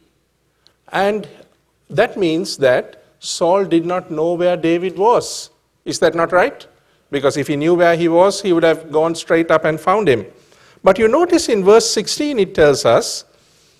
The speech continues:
"And Jonathan, Saul's son, arose and went to David into the wood."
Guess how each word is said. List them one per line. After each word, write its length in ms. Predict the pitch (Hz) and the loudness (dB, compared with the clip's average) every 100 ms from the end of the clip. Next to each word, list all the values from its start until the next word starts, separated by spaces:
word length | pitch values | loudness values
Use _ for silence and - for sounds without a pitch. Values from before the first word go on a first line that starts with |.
| _ _ _ | _ _ _
"And 240 | - 208 180 | -4 -4 0
Jonathan, 560 | 165 285 359 - 139 127 | 0 2 0 0 0 -2
Saul's 440 | - 214 254 240 | -2 0 0 -2
son, 320 | - 226 214 | -4 -2 2
arose 580 | 170 170 175 180 180 - - | 2 4 4 2 -2 -12 -8
and 300 | 170 165 139 | -4 -4 -2
went 320 | 175 202 - | -2 -2 -6
to 80 | 180 | -6
David 680 | 139 160 165 165 165 147 - - _ - | 0 0 2 2 0 -4 -20 -20 _ -6
into 240 | 160 160 | -6 -4
the 160 | 156 131 | -4 -2
wood." 320 | 139 113 | -2 -2